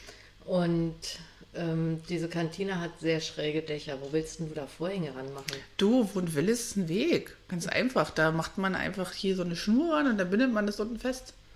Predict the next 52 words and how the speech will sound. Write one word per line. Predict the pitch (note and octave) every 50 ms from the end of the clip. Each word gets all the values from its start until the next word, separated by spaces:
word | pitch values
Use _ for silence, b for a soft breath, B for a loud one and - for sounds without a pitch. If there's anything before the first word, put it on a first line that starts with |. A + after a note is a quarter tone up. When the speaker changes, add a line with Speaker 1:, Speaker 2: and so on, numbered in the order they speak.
| b b b b -
Speaker 2:
Kann | - F#3+
man | F3+ E3+
sich | E3+ F3+ -
zwar | - - C#3+
nicht | D#3 D#3+ -
hinter | - E3 E3+ E3+
verstecken | - F3 E3 - - F#3+ G#3+ B3 A3+
und | F3+ F#3 F#3 - - G3
ein |
kleines | F3 - F#3+ F3 F3 E3+ E3+ D#3
Speaker 1:
Ja, | D#3+ D#3 D3 C#3+ - -
was | D3+ C#3 -
bringt | - D3+ D#3 F#3+ -
das | C4 A#3+
denn | G#3+ G#3
Speaker 2:
Tête-à-tête | G#3+ G3 D3 C#3+ A3+ A#3+ C4 C4+
Speaker 1:
dann? | C#4
Speaker 2:
machen. | B3+ B3+ A#3+ D4 C#4+ D4 D#4+ D#4 - - - - -
Speaker 1:
Was | - - -
bringt | - - E3 F#3 A3 - -
denn | D#3+
das? | C#3+ C3+ -
Nicht | - E3+ F3 -
mal | A3
unterm | F3+ D#3+ F3 - F3+ D#3+ D#3+
Tisch. | - A3+ A3 - -
Wir | D#3+ C#3+
haben | D3+ E3+ F#3
ja | F#3
auch | - D#3+
so | - F3+
hohe | E3 D#3+ E3 D#3+ D#3+
Tische. | - G3 G3 - D#3+
Nicht | D3 C#3+ - -
mal | D3 C#3+
da | C#3 E3 F3+
könntest | F3+ F#3 F3+ D#3+ D#3 - -
du | C#3
dich | - C3+ -
verstecken. | - D3+ C#3+ - - - - - C#3 - G#3+
Speaker 2:
Ja, | G#3 G3+ G3+ G3 G3 G3 G3 G#3+ G3+ - - -
okay, | - G3+ F#3+ - G3+ F3+
also | A#2 D3+ F3 F3
aber | D#3 D#3+ D#3 E3 D#3+
trotzdem, | - - F3 D#3 D3+ D3+
Speaker 1:
Hm. | D3
Speaker 2:
also | - E3+ E3+ F3
d-, | E3 D#3+ E3+ - -
d-, | - - - - -
unsere | F#3 F#3 F#3+ F3+
Weihnachtsfeier | E3+ F3 G3 A3+ A#3 A#3 - G#3+ G3 F#3 F3 D#3+
war | D#3+